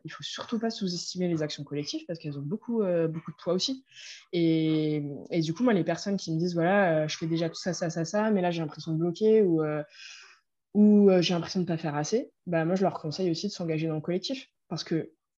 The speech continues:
quand tu es, t'as, quand tu, tu milites pour une association, quand tu mènes des actions, euh, des actions de sensibilisation, euh, et cetera,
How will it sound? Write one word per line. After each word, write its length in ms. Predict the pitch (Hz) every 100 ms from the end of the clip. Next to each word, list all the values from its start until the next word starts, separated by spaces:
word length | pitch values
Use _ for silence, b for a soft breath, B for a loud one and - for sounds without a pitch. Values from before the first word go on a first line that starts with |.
| _
quand 140 | - 185
tu 140 | 185
es, 160 | 170 165
t'as, 260 | 165 151
quand 160 | 151 156
tu, 760 | 147 - 151 147 147 147 143 143
tu 160 | -
milites 340 | 156 180 196 196
pour 160 | 165 151
une 80 | 160
association, 680 | 160 175 180 175 214 208
quand 140 | 190 143
tu 180 | -
mènes 200 | 160 196
des 160 | 185 165
actions, 440 | 165 165 180 185
euh, 220 | 165 147 143 B B B B
des 200 | 160 160
actions 220 | 165 165 180
de 60 |
sensibilisation, 1080 | - 160 185 180 175 175 170 196 190 190 180
euh, 180 | 156 147
et 60 |
cetera, 380 | 147 156 165 214